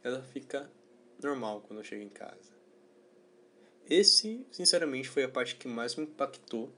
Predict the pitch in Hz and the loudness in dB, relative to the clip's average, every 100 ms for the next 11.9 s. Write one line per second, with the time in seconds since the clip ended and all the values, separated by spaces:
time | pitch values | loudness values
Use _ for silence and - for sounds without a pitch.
0 | - - _ _ 175 160 - 143 170 131 | -20 -20 _ _ 2 2 4 6 6 2
1 | - _ - - - _ - _ - _ | -6 _ -20 -20 -20 _ -20 _ -20 _
2 | _ - - _ _ 151 170 185 147 - | _ -20 -20 _ _ -4 4 4 4 2
3 | 123 143 139 - - _ - - _ _ | 2 2 0 -12 -18 _ -20 -20 _ _
4 | - - _ - _ - - - - - | -20 -20 _ -20 _ -20 -20 -20 -20 -20
5 | _ - 156 160 156 147 - 139 - - | _ -10 -6 2 2 2 -4 -6 -6 -8
6 | - 131 135 127 127 127 127 123 - 127 | -8 -6 -4 -2 -4 -6 -8 -2 0 0
7 | 120 113 113 120 110 - 107 110 107 110 | -2 -4 -6 -6 -8 -6 -4 -4 -6 -10
8 | 110 - - - - - - _ - 123 | -12 -20 -20 -20 -20 -20 -20 _ -8 -8
9 | - 123 113 - 110 107 110 - - 104 | -6 -8 -10 -8 -8 -8 -14 -18 -14 -10
10 | 101 101 101 - - - - - - - | -10 -10 -14 -20 -20 -20 -20 -20 -20 -20
11 | - 123 117 117 - 113 110 107 | -12 -8 -6 -6 -6 -4 -6 -6